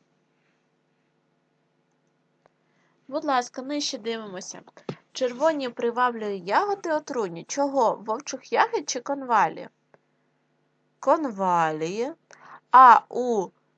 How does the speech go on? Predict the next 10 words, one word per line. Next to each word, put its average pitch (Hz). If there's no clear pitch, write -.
квітки 233
червоні 196
красиві 185
плоди 175
надзвичайні 226
отруйні. 165
У 185
ч-, -
у 185
чому? 160